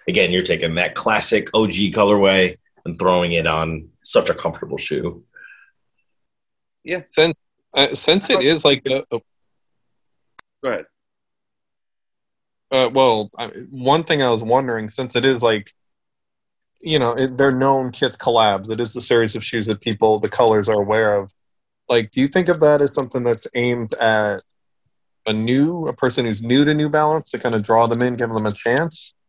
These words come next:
Speaker 3: Or do you think it appeals more to somebody who just knows New Balance? Like, is it for somebody who never had a shot at the,
Speaker 2: So to
Speaker 3: the
Speaker 2: me,
Speaker 3: Daytonas or et cetera?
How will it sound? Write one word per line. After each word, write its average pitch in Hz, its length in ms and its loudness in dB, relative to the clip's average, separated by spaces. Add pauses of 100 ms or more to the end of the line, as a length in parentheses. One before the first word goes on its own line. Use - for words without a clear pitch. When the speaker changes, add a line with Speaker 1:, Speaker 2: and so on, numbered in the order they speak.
Speaker 3:
Or 113 140 6
do 120 100 -2
you 131 60 0
think 131 200 -2
it 117 160 0
appeals 113 420 -2
more 113 260 2
to 113 120 -10
somebody 110 300 -2
who 104 60 -2
just 107 260 -4 (1080)
knows 120 480 4
New 101 140 -4
Balance? - 420 -12
Like, 107 180 0
is 123 120 2
it 143 120 2
for 147 120 0
somebody 123 340 2
who 113 120 -4
never 123 320 2
had 120 140 -2
a 113 60 0
shot 110 320 0
at 101 200 -6
the, 101 340 -2 (960)
Speaker 2:
So 135 220 -12
to - 140 0
Speaker 3:
the 110 260 2 (140)
Speaker 2:
me, 117 80 -6 (140)
Speaker 3:
Daytonas 107 400 0
or 101 60 -2
et 92 100 -12
cetera? 98 500 -6